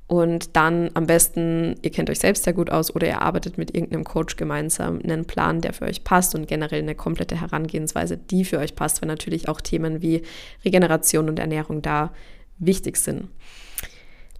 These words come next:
Last but not least, Gründe für Periodenunregelmäßigkeiten. Mm, ja,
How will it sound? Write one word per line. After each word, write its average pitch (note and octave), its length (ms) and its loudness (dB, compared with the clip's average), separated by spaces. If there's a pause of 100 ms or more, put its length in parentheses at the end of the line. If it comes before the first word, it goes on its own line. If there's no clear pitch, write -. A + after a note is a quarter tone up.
Last F#3 260 4
but G3+ 140 4
not F#3+ 180 2
least, F#3 420 2 (280)
Gründe G#3 500 8
für F#3 300 2
Periodenunregelmäßigkeiten. E3 1600 -2 (260)
Mm, E3 360 0 (180)
ja, F#3+ 300 4